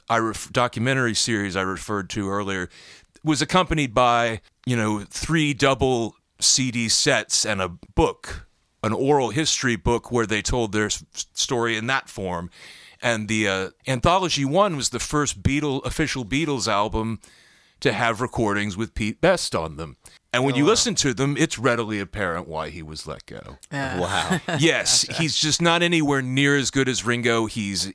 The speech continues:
Speaker 1: erratic and
Speaker 2: Is, is there
Speaker 1: uninteresting. That's the thing, is even when he competently keeps time, there's nothing interesting ab-, or e-, exciting about his playing. It's very rote.
Speaker 2: So what's a, what's a song that we could actually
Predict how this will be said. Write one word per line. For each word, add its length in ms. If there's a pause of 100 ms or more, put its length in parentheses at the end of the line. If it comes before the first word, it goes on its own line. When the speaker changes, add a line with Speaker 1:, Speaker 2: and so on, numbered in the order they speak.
Speaker 1:
erratic 580 (200)
and 480
Speaker 2:
Is, 180
is 200
there 200
Speaker 1:
uninteresting. 800 (220)
That's 220
the 120
thing, 220
is 140
even 240
when 80
he 80
competently 760
keeps 420
time, 720 (200)
there's 180
nothing 300
interesting 580
ab-, 180
or 320
e-, 160
exciting 540
about 240
his 160
playing. 540
It's 200
very 400
rote. 600 (720)
Speaker 2:
So 200
what's 400
a, 380
what's 320
a 40
song 440
that 200
we 160
could 280
actually 420